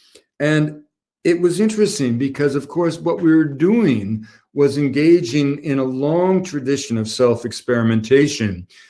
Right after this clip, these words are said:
Schultes himself had eaten his way through the Amazon. And this kind of self-experimentation is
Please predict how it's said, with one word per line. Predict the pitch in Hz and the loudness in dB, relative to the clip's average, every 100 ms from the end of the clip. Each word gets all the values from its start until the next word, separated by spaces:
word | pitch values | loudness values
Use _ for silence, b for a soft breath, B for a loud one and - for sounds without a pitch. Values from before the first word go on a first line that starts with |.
| b | b
Schultes | - - 170 165 139 | -6 0 2 0 -6
himself | 151 151 - 180 147 123 - | -4 -4 0 2 2 0 -4
had | 131 127 - | -6 -6 -12
eaten | 196 - 135 | -12 -8 -6
his | 110 110 98 | -4 -6 -2
way | 110 110 | 0 0
through | 110 117 | 0 -4
the | 110 123 | -2 -4
Amazon. | 120 127 139 127 104 82 78 76 - b b | -2 -2 0 -2 -4 -8 -12 -20 -20 b b
And | 139 143 | -2 0
this | 160 | 0
kind | - 175 | -2 -4
of | 170 | -2
self-experimentation | - 196 208 208 - - 151 147 143 - 160 170 127 120 | -2 0 0 -2 -12 -6 -2 -2 -4 -2 0 0 -2 -4
is | 139 120 | -4 -6